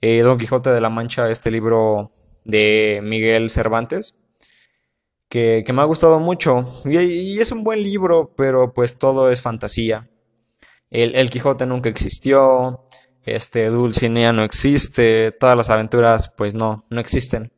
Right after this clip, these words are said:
Entonces, Andrés Manuel es como el Quijote, ¿no? Como que tiene amigos imaginarios, y, y tiene enemigos, y se va a sus aventuras, y triunfa, pero, pues, todo pasa dentro de su mente.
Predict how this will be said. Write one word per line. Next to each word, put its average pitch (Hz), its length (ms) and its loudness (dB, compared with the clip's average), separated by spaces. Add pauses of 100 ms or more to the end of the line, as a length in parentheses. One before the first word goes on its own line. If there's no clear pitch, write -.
(360)
Entonces, 139 440 0
Andrés 123 240 0
Manuel 127 340 -2
es 127 100 2
como 120 220 -6
el 113 80 -8
Quijote, 123 400 -6
¿no? 117 300 -12
Como 110 220 -8
que 113 100 -4
tiene 131 220 -4
amigos 123 360 -4
imaginarios, 131 1120 -4 (540)
y, 117 280 -8
y 127 60 -6
tiene 127 280 -2
enemigos, 120 1080 -2
y 117 80 -6
se 120 100 -4
va 110 280 0
a 113 40 -10
sus 113 200 -14
aventuras, 113 1000 -4
y 113 80 -10
triunfa, 131 680 -2 (420)
pero, 113 220 -2
pues, - 160 -4
todo 131 220 2
pasa 127 260 -2
dentro 110 240 -6
de 107 80 -4
su 110 140 -10
mente. 117 260 -10